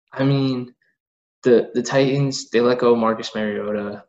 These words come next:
Ryan Tannehill became the starter. You know, he, Mariota got hurt and wasn't performing. They gave Tannehill the opportunity. He, he definitely succeeded.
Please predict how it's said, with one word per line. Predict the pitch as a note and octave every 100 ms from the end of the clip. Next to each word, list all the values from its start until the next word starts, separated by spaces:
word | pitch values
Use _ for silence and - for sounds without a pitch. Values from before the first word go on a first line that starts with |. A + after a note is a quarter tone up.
| _ _ _
Ryan | A2+ A#2+ A#2
Tannehill | A2 G#2+ G#2+ G#2+
became | G#2 - A2 G#2
the |
starter. | G#2+ - G#2 G#2 G#2 G2+ - _
You | A2
know, | G#2+ G#2 - -
he, | A#2 A2 - _ _ - - _ _ -
Mariota | A#2+ A#2+ A#2 A2+ A2 -
got | A#2+ G2+ -
hurt | A#2+ A2+ A2
and | A2+
wasn't | A2 A2+ G#2+ -
performing. | - A#2 A2+ A2 A2 A2 _ _ _ _ _
They | A2
gave | A#2 A#2
Tannehill | G#2+ G#2+ G#2+
the | G#2+
opportunity. | G#2+ - - G#2+ G#2+ G2+ -
He, | C#3+ D3 D#3+
he | E3+ F#3+
definitely | D3 D3 C3+ A2
succeeded. | - - - G#2+ -